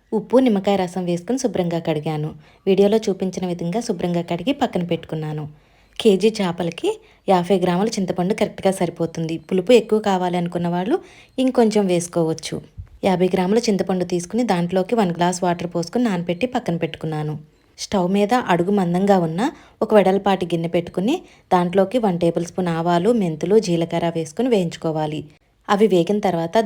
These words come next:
దానిలోకి రెండు మీడియం సైజు ఉల్లిపాయలు కట్ చేసుకుని ఆ ముక్కలు కూడా వేసుకుని వేయించుకోవాలి.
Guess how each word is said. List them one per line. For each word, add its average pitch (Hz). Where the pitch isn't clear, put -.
దానిలోకి 175
రెండు 214
మీడియం 202
సైజు 185
ఉల్లిపాయలు 175
కట్ 170
చేసుకుని 180
ఆ 196
ముక్కలు 175
కూడా 170
వేసుకుని 202
వేయించుకోవాలి. 165